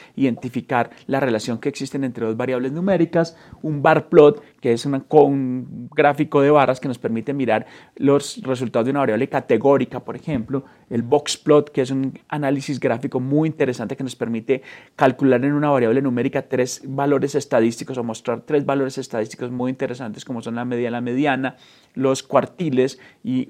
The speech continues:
los valores atípicos dentro de un conjunto de datos, el pie, el histograma y otros gráficos más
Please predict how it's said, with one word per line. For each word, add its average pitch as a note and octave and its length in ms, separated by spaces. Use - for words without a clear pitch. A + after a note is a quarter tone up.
los B2+ 180
valores A#2+ 560
atípicos - 760
dentro A#2 280
de A2+ 160
un A#2+ 120
conjunto C3 500
de E3+ 80
datos, E3+ 400
el B2+ 160
pie, D#3+ 400
el B2+ 100
histograma C3+ 720
y B2 140
otros A#2+ 360
gráficos B2 420
más A#2+ 280